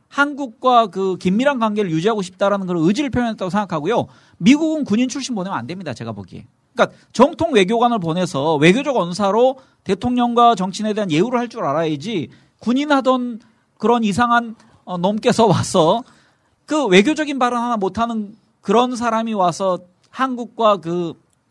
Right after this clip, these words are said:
중요한 한미 관계를 논한다는 것 자체가 한국을 너무 깔보는 게 아닌가. 그래서 바이든은, 어, 빨리 대사를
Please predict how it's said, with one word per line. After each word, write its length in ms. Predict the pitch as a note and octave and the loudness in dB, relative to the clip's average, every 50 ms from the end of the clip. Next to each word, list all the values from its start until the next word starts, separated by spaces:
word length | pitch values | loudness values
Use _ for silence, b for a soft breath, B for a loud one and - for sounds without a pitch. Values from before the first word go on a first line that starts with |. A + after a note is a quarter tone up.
| _ _ _ | _ _ _
중요한 300 | - G#3 G#3+ A#3+ A#3 G#3 | -2 0 2 2 2 2
한미 200 | G#3+ A#3 A#3+ A3 | 2 0 0 0
관계를 240 | G#3 G3 F#3 F#3 F3 | -2 -2 -2 -2 -4
논한다는 380 | D#3+ C#3+ D3+ D#3+ E3+ E3+ D#3+ E3 | -2 -2 -2 -2 -4 -6 -6 -6
것 80 | D#3 | -8
자체가 640 | C3+ C3 B2 - - D3 A#2 A#2+ A2+ B2 C3+ A#2+ A2 b b b b b | -8 -8 -8 -8 -8 -6 -6 -4 -2 -2 -2 -4 -6 b b b b b
한국을 280 | - A3+ A#3+ A3+ A3+ G3 | -8 -8 -4 -2 -2 -2
너무 160 | F#3 F3 F3+ | -2 -4 -4
깔보는 360 | - A#3 A#3+ A3 A#3+ A#3 A#3 | -6 -6 -6 -6 -8 -10 -8
게 60 | G#3+ D3 | -8 -8
아닌가. 360 | A2+ A#2+ B2 B2 - G2 - | -6 -6 -8 -8 -10 -10 -10
그래서 320 | - F3 E3+ D3 D#3+ D#3+ D3 b b b _ | -8 -8 -6 -4 -4 -6 -6 b b b _
바이든은, 560 | - C#3+ F3 F#3 F3+ F#3 F#3+ A3+ C4+ D#4 E4 b b b b b b b _ _ | 0 0 2 2 0 0 -2 -2 -4 -6 -8 b b b b b b b _ _
어, 140 | - - D3 | -10 -10 -6
빨리 320 | - A3+ B3 C4 B3+ A#3+ | -4 -4 -4 -4 -2 -2
대사를 440 | F#3 F3+ F3+ F3 F#3 G3 F#3 F3 - | -2 -2 0 0 -2 -2 -2 -6 -10